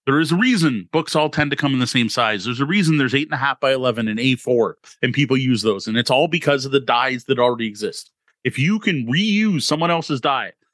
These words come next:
if Stronghold Games worked with, uh, Penguin Games to publish Terraforming Mars and they have a die to cut a specific size, if you could use that instead of them having to cut a new one, you save a fortune.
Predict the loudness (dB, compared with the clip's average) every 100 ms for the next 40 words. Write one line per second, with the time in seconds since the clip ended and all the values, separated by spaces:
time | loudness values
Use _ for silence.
0 | -6 -6 -2 0 2 2 0 0 0 2
1 | 2 0 -2 -2 0 -2 0 0 0 -2
2 | -2 0 0 0 2 0 0 -4 -4 -4
3 | 0 0 0 -6 _ _ _ -2 0 2
4 | 2 2 2 0 0 0 2 0 0 2
5 | 2 0 -2 -2 -2 -4 _ _ -4 0
6 | 0 2 0 0 2 2 2 -2 -10 _
7 | -6 0 0 0 0 2 2 2 0 -2
8 | -6 -2 -2 0 0 0 0 0 -2 -2
9 | 0 2 2 0 0 -4 -4 -6 -8 -8